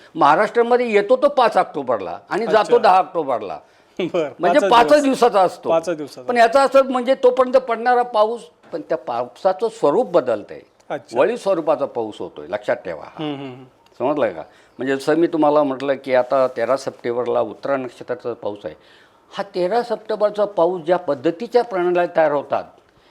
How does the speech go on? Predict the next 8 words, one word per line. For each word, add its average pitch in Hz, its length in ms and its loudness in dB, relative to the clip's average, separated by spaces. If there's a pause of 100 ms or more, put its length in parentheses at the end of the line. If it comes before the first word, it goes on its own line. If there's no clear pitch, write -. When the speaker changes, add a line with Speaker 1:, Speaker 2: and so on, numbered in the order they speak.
(160)
Speaker 1:
ह्या 165 120 -2
प्रणाल्या 170 500 0
जास्त 165 360 -2
गडगडीचा 165 560 0
पाऊस 214 320 -2
नसतो 151 280 -6
तो. - 220 -16 (340)
Speaker 2:
बरं. 147 260 -6